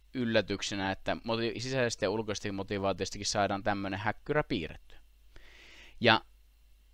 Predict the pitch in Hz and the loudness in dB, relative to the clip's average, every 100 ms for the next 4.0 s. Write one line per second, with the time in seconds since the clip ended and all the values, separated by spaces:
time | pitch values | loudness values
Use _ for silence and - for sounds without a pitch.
0 | - - - - - - - 127 160 165 | -20 -20 -20 -20 -20 -20 -4 0 2 4
1 | 156 143 139 131 - 117 - - - 120 | 4 4 4 4 6 2 2 -20 -6 -2
2 | 117 107 90 76 73 - - - 92 - | 0 0 -2 -6 -8 -8 -10 -8 -8 -6
3 | 85 92 76 71 64 - 80 73 65 | -6 -4 -6 -10 -10 -8 -8 -8 -12